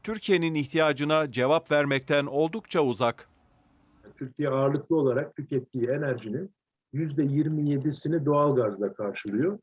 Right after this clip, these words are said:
Speaker 2: Bunu da biraz önce söyledim. Yüzde doksan dokuz dışa bağlı.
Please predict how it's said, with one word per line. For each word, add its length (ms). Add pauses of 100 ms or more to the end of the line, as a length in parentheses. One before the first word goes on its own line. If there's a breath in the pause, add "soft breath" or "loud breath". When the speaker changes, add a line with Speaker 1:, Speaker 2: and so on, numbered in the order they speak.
Speaker 2:
Bunu 160
da 240
biraz 260
önce 280
söyledim. 360
Yüzde 220
doksan 420
dokuz 280
dışa 280
bağlı. 220